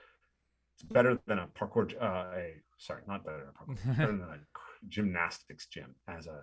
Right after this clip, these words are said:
Speaker 1: cross training space for a parkour athlete.
Speaker 2: Yeah.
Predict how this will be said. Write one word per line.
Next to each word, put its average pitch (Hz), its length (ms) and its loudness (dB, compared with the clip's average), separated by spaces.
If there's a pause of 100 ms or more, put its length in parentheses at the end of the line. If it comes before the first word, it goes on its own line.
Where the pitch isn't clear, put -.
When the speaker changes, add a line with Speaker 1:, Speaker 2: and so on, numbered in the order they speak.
(280)
Speaker 1:
cross - 280 0
training 69 300 -10
space - 320 -12
for - 120 -16
a 80 40 -12
parkour - 380 -16
athlete. - 760 -20
Speaker 2:
Yeah. 98 80 -14